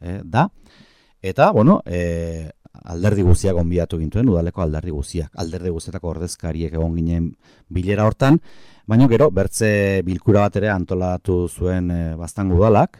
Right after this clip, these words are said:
ez? Kasu honetan Akatetzatik, Zugarramurdiko eta Sarako herriko etxeen eritzia ere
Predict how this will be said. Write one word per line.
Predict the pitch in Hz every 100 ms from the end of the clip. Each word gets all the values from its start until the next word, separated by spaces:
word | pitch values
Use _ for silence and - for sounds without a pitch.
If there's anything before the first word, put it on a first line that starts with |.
| _
ez? | 85 139 - _
Kasu | - - 80
honetan | 76 87
Akatetzatik, | 85 - 92 92 - 101 139 175 _ _ _ _ _ _
Zugarramurdiko | - 98 101 107 107 104 104 107 117 143 -
eta | 87 101 117 -
Sarako | - 92 92 - 107 87
herriko | 82 - 98 95 90 90 -
etxeen | 95 - - 104 104
eritzia | 92 107 - 98 87 90
ere | - 90